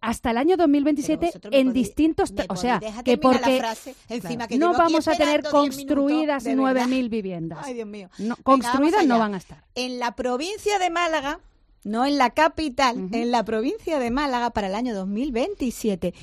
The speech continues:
Speaker 2: entre
Speaker 1: <laughs>
Speaker 2: promoción pública y privada,
Speaker 1: Ujú.
Speaker 2: que no estamos hablando de lo
Speaker 1: Mm.
Speaker 2: mismo, pero como no me dejáis no puedo intervenir, hay proyectadas hasta casi diez mil viviendas,
Speaker 1: Eso no
Speaker 2: entre
Speaker 1: es, eso es
Speaker 2: pública
Speaker 1: nada.
Speaker 2: y privada. Vale,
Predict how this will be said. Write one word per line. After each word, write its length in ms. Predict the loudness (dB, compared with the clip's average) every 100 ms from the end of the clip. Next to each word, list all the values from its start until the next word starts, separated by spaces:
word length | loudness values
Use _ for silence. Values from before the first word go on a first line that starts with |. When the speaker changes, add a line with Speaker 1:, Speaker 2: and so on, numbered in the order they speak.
| -6
Speaker 2:
entre 320 | -2 0 0 0
Speaker 1:
<laughs> 0 |
Speaker 2:
promoción 680 | 0 2 2 0 -2 -4
pública 440 | 2 4 4 2 2
y 60 | 2
privada, 600 | -2 -2 -2 -2 -6 -10
Speaker 1:
Ujú. 240 | -14 -12 -8
Speaker 2:
que 140 | -4
no 100 | -4
estamos 340 | -4 -2 -2 0
hablando 320 | 0 -2 -2
de 140 | 0
lo 100 | 0
Speaker 1:
Mm. 60 | 0
Speaker 2:
mismo, 280 | -2 -4 -4
pero 200 | -4 -4
como 160 | -6
no 100 | -4
me 80 | -4
dejáis 360 | -4 -2 -2 -2
no 100 | -6
puedo 140 | -6
intervenir, 420 | -4 -4 -4 -6 -10 -18 -6
hay 140 | -2 -2
proyectadas 420 | -2 -4 -4 -8 -4
hasta 280 | -4 -4 -8
casi 300 | -6 -6 -4
diez 280 | 0 0 0
mil 220 | -2 -2
viviendas, 500 | -2 -4 -4 -4 -6 -2
Speaker 1:
Eso 60 |
no 80 | 0 2
Speaker 2:
entre 260 | 2 0 0
Speaker 1:
es, 60 |
eso 240 | -4 -4 -2
es 160 | -2
Speaker 2:
pública 420 | -2 -2 0 2 2
Speaker 1:
nada. 440 | 2 2 2 -2 -6
Speaker 2:
y 140 | -10
privada. 320 | -8 -10 -12 -16 -20
Vale, 320 | -18 -10